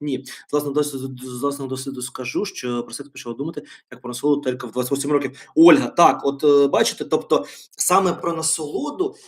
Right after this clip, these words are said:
і тут дуже важливо зрозуміти, чому це так відбувалося, і, скажімо так, я дуже радий, що ви хоча б у двадцять вісім це зрозуміли, бо я консультую багато жінок, що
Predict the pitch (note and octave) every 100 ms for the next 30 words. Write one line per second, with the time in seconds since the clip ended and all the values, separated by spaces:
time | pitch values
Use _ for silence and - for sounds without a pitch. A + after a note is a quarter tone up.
0 | _ C#4+ D4+ - A#3 A3 G3 F#3 F#3 F#3+
1 | F3 F3 F3 A3+ A#3+ F#3 - F3+ F#3+ G3
2 | F3+ E3+ F3 F3 E3 F3 E3+ B3 B3+ F#3
3 | - - - - D3 C3+ - - - C#3
4 | E3 E3+ C3+ D3+ D3+ E3 D3+ D#3 A3 D3+
5 | C#3 - C3 B2 C#3 D#3 C#3+ - _ _
6 | _ - D#3+ D#3+ D#3 D#3 - C3 C3+ C3+
7 | C3+ C3 F#3 - G3+ C#3+ B2 C3 B2+ D#3
8 | G#3 D3+ A2 B2 B2+ C3 C3+ D3 C#3+ D#3+
9 | F3+ D#3+ C#3+ C#3+ D#3 D3 C#3 D3 A#3+ -
10 | - D3 D3